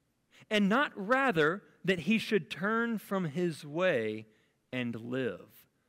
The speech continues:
God would rather the evildoer turn and live than suffer his wrath. This is the heart of the Lord, and it ought to be the heart of every single Christian,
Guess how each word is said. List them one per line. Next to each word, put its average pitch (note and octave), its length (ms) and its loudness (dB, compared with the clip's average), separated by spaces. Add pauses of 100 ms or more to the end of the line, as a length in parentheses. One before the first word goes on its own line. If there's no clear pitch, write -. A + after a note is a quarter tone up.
(340)
God G#3 520 -2 (240)
would B2+ 400 -2
rather G3+ 540 0 (160)
the D3 320 0
evildoer C3 800 0 (220)
turn G3+ 580 0 (220)
and D3 320 -2
live A2+ 440 0 (200)
than C3+ 220 -2
suffer A#2 680 -4 (220)
his A#2 260 -8
wrath. G2+ 500 -10 (1600)
This F3 460 2
is G3+ 240 4
the E3+ 160 0
heart A3 420 4
of G3 180 2
the E3 100 2
Lord, D#3+ 440 4 (220)
and G3 120 2
it F#3 60 4
ought G3+ 220 2
to A#3+ 80 -2
be C#4 80 4
the B3+ 100 6
heart B3+ 220 6
of F#3+ 100 4
every C4 320 4
single C4 380 2
Christian, D3 600 -2